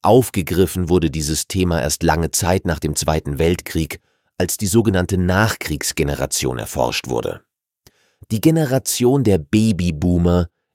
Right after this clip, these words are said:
ist in einem Umfeld aufgewachsen, in dem die Erwachsenen einen Krieg erlebt haben, der alles davor Dagewesene in den Schatten stellte. Das Leid war unendlich groß, darüber gesprochen wurde nicht.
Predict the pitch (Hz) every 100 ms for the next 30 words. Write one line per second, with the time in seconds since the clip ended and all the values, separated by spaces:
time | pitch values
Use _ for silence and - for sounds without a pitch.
0 | _ 131 - 110 87 92 - 131 131 123
1 | 107 98 - 101 110 98 90 80 78 -
2 | 90 85 82 82 82 82 73 90 - -
3 | 92 87 80 82 - - 120 - 76 67
4 | 64 - 76 69 64 60 _ _ _ _
5 | - 92 - 113 139 147 - 95 - 95
6 | 92 92 - 82 90 85 73 78 73 78
7 | 73 80 82 - 87 87 76 - 67 62
8 | 62 - _ _ _ _ _ _ _ _
9 | - - 90 110 - 85 - - 113 90
10 | 90 80 - - 78 78 64 - - _
11 | _ _ - 78 82 78 71 - - 73
12 | 85 76 65 67 62 60 50 - -